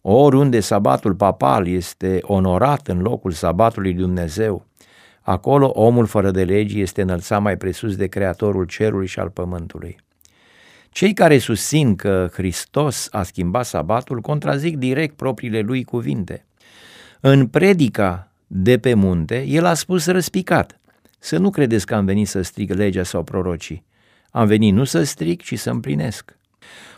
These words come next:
Romano-catolicii recunosc că schimbarea sabatului a fost făcută de biserica lor și consideră tocmai această schimbare ca o dovadă a supremei autorității acestei biserici. Ei declară că, prin păzirea primei zile a săptămânii ca sabat,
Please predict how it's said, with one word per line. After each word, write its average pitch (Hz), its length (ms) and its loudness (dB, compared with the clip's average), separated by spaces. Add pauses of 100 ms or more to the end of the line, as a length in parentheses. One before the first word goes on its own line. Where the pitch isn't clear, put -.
Romano-catolicii 151 960 4
recunosc 117 520 2
că 107 100 0
schimbarea 101 500 2
sabatului 110 720 -2
a 101 120 -2
fost 98 240 -4
făcută 107 520 0
de 104 140 2
biserica 107 640 0
lor 117 420 2 (320)
și - 160 -2
consideră 165 580 2
tocmai 151 340 2
această 135 380 -2
schimbare 123 640 0
ca - 120 -2
o 107 100 4
dovadă 117 580 2
a 107 200 0
supremei 123 560 -4
autorității 101 720 -2
acestei 98 460 -6
biserici. 85 680 -8 (360)
Ei 104 160 2
declară 113 480 4
că, 104 260 2 (320)
prin 123 200 4
păzirea 127 460 4
primei 135 320 0
zile 123 280 2
a 107 40 2
săptămânii 107 680 -2
ca 101 140 -2
sabat, 101 520 -4